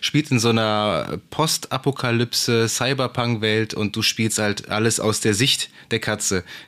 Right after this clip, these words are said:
Klingt Banane, aber ist ein super, super schönes Spiel. Und jeder, der eine PlayStation fünf hat oder einen P C,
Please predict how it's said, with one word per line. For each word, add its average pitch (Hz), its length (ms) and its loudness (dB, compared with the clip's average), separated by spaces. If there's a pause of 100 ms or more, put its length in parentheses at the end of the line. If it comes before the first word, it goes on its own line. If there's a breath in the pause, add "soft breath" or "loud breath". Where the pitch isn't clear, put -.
Klingt 160 280 0
Banane, 135 640 0 (840 loud breath)
aber 113 260 2
ist 120 160 0
ein 113 220 2
super, 147 340 0
super 131 260 2
schönes 127 320 2
Spiel. 139 480 2 (500 loud breath)
Und 101 120 -6
jeder, 120 160 4
der 120 200 4
eine 110 540 2 (160)
PlayStation 123 640 0
fünf 156 300 -2
hat 131 300 0
oder 107 220 0
einen 104 180 -2
P 104 120 -2
C, 120 440 0